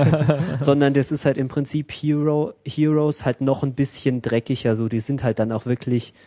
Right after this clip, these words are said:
Speaker 2: wirklich keine besonders guten Menschen, weil bei Heroes haben wir zumindest noch irgendwie Hero, der zumindest mal versucht, so ein bisschen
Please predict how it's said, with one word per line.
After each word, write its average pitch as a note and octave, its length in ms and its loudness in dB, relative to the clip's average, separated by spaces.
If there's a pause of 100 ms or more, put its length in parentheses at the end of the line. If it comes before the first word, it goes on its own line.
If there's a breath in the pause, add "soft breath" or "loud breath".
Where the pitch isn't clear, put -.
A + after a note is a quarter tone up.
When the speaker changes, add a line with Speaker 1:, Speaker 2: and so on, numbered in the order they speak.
(460 soft breath)
Speaker 2:
wirklich C3+ 420 0
keine B2 320 2
besonders A#2+ 720 0
guten C3+ 300 -2
Menschen, A2 340 -2
weil A2 120 4
bei A2 100 2
Heroes A#2+ 340 -2
haben A2 120 -2
wir G#2+ 100 0
zumindest A2 400 -4
noch A#2+ 80 -10
irgendwie A2 240 -4
Hero, C3 420 0
der A#2 260 -2
zumindest B2+ 440 0
mal B2 100 0
versucht, B2+ 380 -2
so C3 100 -6
ein B2 60 -2
bisschen A#2+ 480 -4